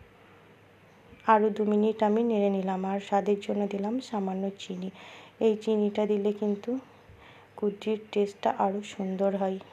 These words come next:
কুঁদরি কিন্তু আরও অনেকভাবে বানানো যায়, কিন্তু আমি একদম সহজ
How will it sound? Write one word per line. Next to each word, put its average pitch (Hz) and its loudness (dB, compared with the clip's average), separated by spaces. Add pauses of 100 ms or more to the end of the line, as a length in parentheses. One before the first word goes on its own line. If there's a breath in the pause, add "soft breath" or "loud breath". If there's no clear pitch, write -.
(920 loud breath)
কুঁদরি 254 2
কিন্তু 247 0
আরও 220 6
অনেকভাবে 220 4
বানানো 202 4
যায়, 208 2 (100)
কিন্তু 202 0
আমি 196 0 (140)
একদম 190 -4
সহজ 214 -2